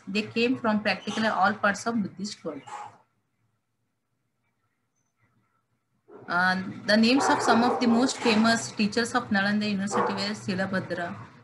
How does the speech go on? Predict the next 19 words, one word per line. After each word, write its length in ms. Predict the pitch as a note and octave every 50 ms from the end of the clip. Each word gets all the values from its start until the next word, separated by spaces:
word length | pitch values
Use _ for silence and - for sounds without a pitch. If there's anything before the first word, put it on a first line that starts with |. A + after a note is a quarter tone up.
| _ _ -
Vasubandhu, 640 | F#3+ F#3 - G#3+ - F#3+ F#3 F3 F3+ F3+ F3+ F3 -
Dharmapala, 800 | G3 F#3+ F#3 F#3+ F#3+ F#3+ - - F#3 F3 E3+ E3+ E3+ F3 F#3 - - - -
Chandragupta, 800 | - F#3+ F#3+ F#3+ G3+ G#3 F#3+ F3+ - - - E3+ E3+ F3 F3+ F#3 - - - _ - _ _ _ _ _ - - - - - - - -
Jnanachandra, 720 | - - - G3 G#3 A3+ A3 - - - F#2 - G3 F#3+ -
et 80 | F3
cetera. 380 | - - F3 D#3+ - E3 D3 - - - - - - - - - - - - - - - - - - - - _ - - - - - _ _ _ _ _ - - - - - - - - - - - _ _ _ _ _ _ _
So 260 | - - A#3+ A#3+ B3 A#3+
the 180 | A3 A#3+ A3+ G#3+
history 340 | A3+ A3 - - - D4
of 80 | C#4 -
Nalanda 400 | - B3 A3+ A3 A3+ A#3+ A#3 A#3+
University 640 | B3 A3+ A3 A3+ A3 - A#3 - A#3+ A3+ A3+ A3
is 100 | G#3+ -
in 180 | - G#3+ G3+ G3
a 140 | F#3+ F#3 -
way 180 | - G3+ A3+ B3
the 140 | B3 A#3+ A3+
history 440 | F#3+ F#3+ F3+ - - - - A3+ A3+
of 200 | G#3+ G#3 G3+